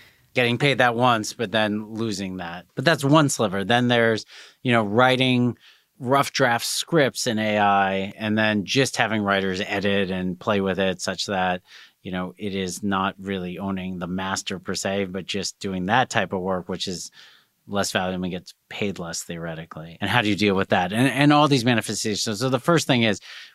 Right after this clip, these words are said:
we're talking about so many different tentacles of how this could infuse the business that you lump it all together, but you probably have to unpack each. And I'm sure that's what's going on right now, but it's complicated. And can you even think through all the permutations? I'm not sure.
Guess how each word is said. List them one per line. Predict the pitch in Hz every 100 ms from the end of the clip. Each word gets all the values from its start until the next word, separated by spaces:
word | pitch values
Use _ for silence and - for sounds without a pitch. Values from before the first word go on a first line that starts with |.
| -
we're | 123
talking | 165 131
about | 123 107
so | -
many | 127 123
different | 107 107 95
tentacles | - - 120 110 - 98 92
of | 92
how | - 98 95
this | 95 -
could | - 98 92
infuse | 90 - 98 92 90
the |
business | 90 95 95 131 123
that | 95 90 - - - -
you | 117
lump | 113 113 107
it | 104
all | 98
together, | - 95 98 104 127
but | 110 104
you | 98
probably | - 113 98
have | 90
to | - 95
unpack | 95 - 90 87
each. | 101 104
And | 107
I'm | 92
sure | 85 - 101 92
that's | 90 -
what's | 95 -
going | - 90
on | 90 95
right | 107 120
now, | 135
but | 123 120
it's | -
complicated. | - 147 - 113 117 107
And | 101 101 - - - -
can | 131 135
you | 127
even | 127 117 104
think | 120 110
through | - 123 120
all | 98
the | 95
permutations? | 90 92 90 87 87 80 82
I'm | 98 104
not | 90
sure. | - 98 80 80